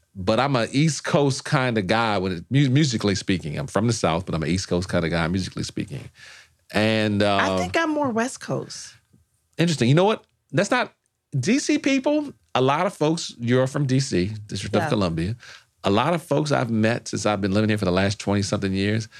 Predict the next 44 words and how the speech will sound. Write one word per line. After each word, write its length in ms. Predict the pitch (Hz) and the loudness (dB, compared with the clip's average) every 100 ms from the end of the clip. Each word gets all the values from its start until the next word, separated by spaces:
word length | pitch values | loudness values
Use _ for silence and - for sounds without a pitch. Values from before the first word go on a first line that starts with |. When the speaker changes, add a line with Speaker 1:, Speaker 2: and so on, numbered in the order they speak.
| - - _ | -20 -20 _
Speaker 1:
are 140 | - - | 0 2
the 80 | 110 | 2
same 240 | 147 160 | 0 2
as 100 | 156 | 2
you. 240 | 196 98 - - | 2 0 -4 -2
Speaker 2:
We're 140 | 240 | 0
not 300 | 302 349 370 | 2 0 0
big 220 | 330 277 240 | -4 -4 -2
rap 240 | 294 - | -2 -2
people. 360 | 240 180 147 - | -6 -4 -4 -2
And, 180 | 185 - | -4 -2
and, 260 | 196 196 165 - | -2 -2 -4 -2
and 260 | 208 208 226 | 0 2 2
New 200 | 294 285 | 2 2
York 400 | 226 262 277 277 | 2 2 0 -4
rap, 480 | 175 185 175 160 - _ - - _ _ _ | -2 0 0 -4 -8 _ -20 -20 _ _ _
East 300 | 262 330 - | -2 -2 -2
Coast 320 | - 190 180 | 0 0 0
rap 360 | 160 151 143 - - - _ _ _ _ _ _ | 0 0 0 -6 -16 -20 _ _ _ _ _ _
is 160 | 185 185 | -2 2
a 100 | 175 | 0
little 580 | 175 190 240 262 247 - _ _ _ | 0 0 2 0 -2 -8 _ _ _
too 320 | - - 233 190 | -8 -2 -2 -2
hardcore. 880 | - 190 185 156 - - 160 - - - - - - - - 95 87 156 | -2 0 0 -2 -4 -2 -2 -2 -10 -20 -20 -20 -16 -16 -14 -14 -6 -2
I 120 | 165 | -2
think. 180 | - - | -2 0
Speaker 1:
Some 160 | 196 | 2
of 100 | 156 123 | 2 4
it 80 | |
is, 180 | 104 107 | 4 4
yeah. 220 | 156 101 | 2 2
Like, 160 | 107 110 | 2 2
like 180 | 117 95 | 0 0
Black 260 | 123 123 | 0 0
Moon 400 | 120 117 120 120 | -2 0 0 2
or 140 | 110 95 | 0 0
some 240 | - 120 | 0 0
of 140 | 110 98 | 0 0
the, 140 | 101 | 0
like, 360 | 98 98 87 - | 2 0 -2 -2
more, 460 | 104 107 104 101 | 0 2 2 2
like, 340 | 98 95 92 82 | 2 2 0 -2
lyrically 480 | 95 113 110 110 98 | 2 2 2 2 2
driven 560 | 104 107 104 98 98 | 2 2 2 0 -2